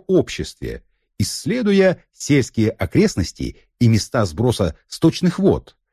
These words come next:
в поисках околоводных птиц, которых прилежно перечислил для отца:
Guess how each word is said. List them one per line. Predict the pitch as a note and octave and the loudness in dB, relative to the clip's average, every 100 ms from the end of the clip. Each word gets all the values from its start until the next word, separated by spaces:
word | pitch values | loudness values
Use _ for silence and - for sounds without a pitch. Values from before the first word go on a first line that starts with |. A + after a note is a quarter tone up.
| _ _ | _ _
в | _ _ | _ _
поисках | - A3+ - F#3 E3+ - _ _ - | 2 2 2 0 -2 -4 _ _ 0
околоводных | C3 B2+ A#2 G#2+ C3+ C#3+ A#2+ - | 2 2 2 4 2 2 -2 -6
птиц, | - D#2 - - _ _ _ _ _ - | -6 -6 -8 -18 _ _ _ _ _ -4
которых | F2 - A#3 G#3 - _ _ _ | -2 2 4 2 -2 _ _ _
прилежно | A2 G#2 B2 G3+ D#3 E3 | 2 4 4 4 2 0
перечислил | B2 A2 - B2+ - B2+ B2 - | 2 0 0 -2 0 0 0 -4
для | E2+ G2 G2+ | -2 0 0
отца: | - - D2 G#1+ | -6 -10 -10 -10